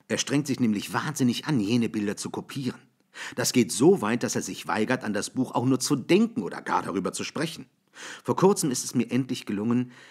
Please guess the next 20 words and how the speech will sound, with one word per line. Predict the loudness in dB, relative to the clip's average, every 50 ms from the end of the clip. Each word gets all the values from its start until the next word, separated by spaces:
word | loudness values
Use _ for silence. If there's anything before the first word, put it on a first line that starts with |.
| -20 -20 _ _
ihn | -6 -4 -2 0
einige | 2 2 2 2 2 0 0
Sätze | 0 -2 -2 -4 -4 -6 -6
daraus | -6 -6 -6 -6 -6 -6 -6
zitieren | -8 -8 -8 -4 -2 0 0 0 -2 -6
zu | -8 -8
lassen. | -8 -8 -8 -10 -10 -12 -16 _ _ _ _ _ _
Und | -10 -8 -2 0
wissen | 0 0 2 2
Sie, | 2 2
was | 2 2 0
geschehen | -2 0 0 2 2 2
ist? | 0 -2 -4 -6 -8 -14 _ _ _ _ _ _ _ _ _ _ _ _ -4
Er | -2 -2 -2 -2 -4
erinnert | -8 -6 -4 -2 -2 0 -2 -2 -4
sich | -8 -10 -10 -8
gar | -6 -6 -6
nicht | -6 -8 -10 -10
mehr | -10 -8
daran. | -6 -4 -4 -4 -4 -4